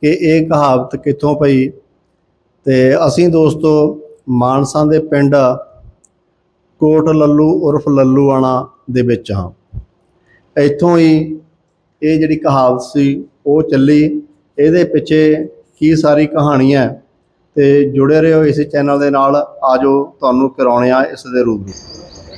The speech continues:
"ਲੱਲੂ ਕਰੇ ਕਵੱਲੀਆਂ ਕੇ ਰੱਬ ਸਿੱਧੀਆਂ ਪਾਵੇ।" ਇਹ ਗੀਤ ਤੁਸੀਂ ਸਾਰਿਆਂ ਨੇ ਸੁਣਿਆ ਹੋਣਾ, ਪਰ ਇਹ ਗੀਤ ਦੇ ਪਿੱਛੇ, ਅਹ, ਜਿਹੜੀ ਕਹਾਣੀ ਕੀ ਆ,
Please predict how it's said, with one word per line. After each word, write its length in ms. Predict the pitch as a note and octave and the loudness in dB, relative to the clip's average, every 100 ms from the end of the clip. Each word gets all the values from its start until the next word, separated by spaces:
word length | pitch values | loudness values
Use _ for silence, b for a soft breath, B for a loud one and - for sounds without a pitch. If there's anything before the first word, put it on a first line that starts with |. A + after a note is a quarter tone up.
| - | -2
"ਲੱਲੂ 440 | C3+ C#3 D3 E3 D3+ | 2 4 4 2 2
ਕਰੇ 220 | C#3+ C#3+ | 2 0
ਕਵੱਲੀਆਂ 480 | C#3 C3+ C3 C#3 C3+ | 0 0 2 0 0
ਕੇ 120 | C3+ | 0
ਰੱਬ 180 | C3 A2+ | 0 -2
ਸਿੱਧੀਆਂ 400 | C3+ C3 D3+ C3 | -8 -6 -2 0
ਪਾਵੇ।" 340 | A#2+ A2 A2 - _ _ _ _ | 0 0 -2 -6 _ _ _ _
ਇਹ 180 | B2 B2+ | -2 2
ਗੀਤ 180 | A#2+ C3 | 2 0
ਤੁਸੀਂ 220 | C3+ D3 | 2 0
ਸਾਰਿਆਂ 280 | C#3 C3+ C3+ | 2 0 2
ਨੇ 80 | C#3+ | 0
ਸੁਣਿਆ 280 | C3 C3+ C3+ | 0 0 2
ਹੋਣਾ, 300 | D3 D3 C#3+ _ _ _ _ _ | 2 0 -2 _ _ _ _ _
ਪਰ 180 | C3 C3+ | 0 2
ਇਹ 260 | D3 D#3 D3+ | 2 2 0
ਗੀਤ 280 | B2 C#3 | 0 0
ਦੇ 200 | C#3 C#3+ | 0 -2
ਪਿੱਛੇ, 520 | D3 C3+ - D3 D3+ C#3+ | 0 -2 -2 0 2 0
ਅਹ, 640 | - _ _ - A#2+ C3 | -6 _ _ -2 2 2
ਜਿਹੜੀ 160 | C3 D3 | 2 0
ਕਹਾਣੀ 360 | E3+ C3+ C#3 | 2 2 0
ਕੀ 180 | C#3 D#3+ | 0 0
ਆ, 200 | C#3 G#2+ | 2 0